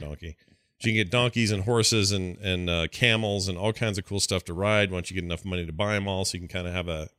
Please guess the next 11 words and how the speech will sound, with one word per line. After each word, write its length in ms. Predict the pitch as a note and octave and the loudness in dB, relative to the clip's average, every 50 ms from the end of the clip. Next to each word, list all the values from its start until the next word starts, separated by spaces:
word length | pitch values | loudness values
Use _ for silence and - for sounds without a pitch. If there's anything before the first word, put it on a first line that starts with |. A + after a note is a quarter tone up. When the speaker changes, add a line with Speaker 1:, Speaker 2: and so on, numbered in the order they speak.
| - | -8
Speaker 1:
kind 120 | - G2+ F2+ | -6 -6 -4
of 60 | D#2+ | -6
a 60 | E2 | -6
collect 380 | - - - F#2+ F#2 F2+ - - | -8 -6 -4 -2 -2 -2 -4 -4
everything 380 | F2+ F2 F#2 - - F#2+ F2+ | -6 -6 -4 -4 -4 -4 -4
sort 180 | - - F#2 F#2 | -4 -4 -4 -4
of 80 | F2+ F2+ | -4 -4
attitude 420 | F#2 F#2 F2+ F2+ - - F#2+ F#2 | -2 -2 -2 -2 -2 -4 -6 -6
if 140 | F#2 - - | -6 -6 -6
you 60 | F#2+ | -4
want. 280 | F#2+ F#2+ G2 G2 F#2 | -2 0 0 -2 -2